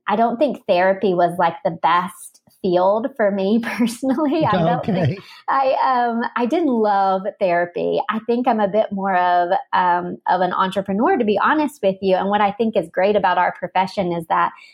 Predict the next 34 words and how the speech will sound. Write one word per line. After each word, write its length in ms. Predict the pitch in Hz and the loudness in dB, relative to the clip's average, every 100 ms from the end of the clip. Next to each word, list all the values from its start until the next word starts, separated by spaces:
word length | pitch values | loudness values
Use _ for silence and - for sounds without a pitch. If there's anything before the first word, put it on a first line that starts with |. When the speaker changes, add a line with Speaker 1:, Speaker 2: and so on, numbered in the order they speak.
| _ | _
Speaker 1:
the 80 | 190 | -6
skills 460 | 185 - 180 185 180 | -6 0 2 2 0
that 160 | 180 - | -2 0
we 140 | 175 | 0
learn 720 | 165 165 175 175 165 165 170 - - | 0 -2 -2 0 -2 -4 -6 -8 -6
in 200 | 185 170 | -4 -2
our 160 | 160 | -2
graduate 420 | 160 208 214 190 | 0 0 2 0
school 200 | - 180 | 0 -2
program 340 | - 180 175 175 | 0 0 0 0
really 320 | 196 311 277 | 0 2 0
can 240 | - 170 - | -2 -4 0
follow 400 | 170 185 185 170 | 0 2 2 2
us 180 | 165 170 - | 0 -2 -4
in 160 | 190 | -2
almost 440 | - 208 190 170 - | 0 0 0 -2 -2
any 240 | 208 196 185 | 0 0 0
profession 560 | 170 - 160 - 165 | -2 0 -2 -2 -4
that 180 | 160 - | -4 -2
we 160 | 170 160 | -2 -2
do, 420 | 190 180 - 190 | 0 0 0 0
you 80 | 190 | 0
know, 280 | - - - | 2 2 2
Speaker 2:
Right, 60 | |
Speaker 1:
because 300 | 208 - 180 165 | 0 -2 -6 -2
they're 140 | 180 | 0
Speaker 2:
right. 120 | 127 123 | 2 0
Speaker 1:
people 300 | 226 180 175 | 0 -2 -6
skills, 480 | - 180 175 185 - | -4 -2 0 -2 0
they're 240 | 180 175 - - - | 0 0 -4 -20 -4
emotional 460 | 190 196 202 220 185 | 0 2 0 0 0
intelligence 600 | 180 214 208 180 - - | 0 0 0 0 -6 -10
skills. 480 | - 170 - 175 - | -2 2 2 0 0
So 280 | 214 185 | 0 0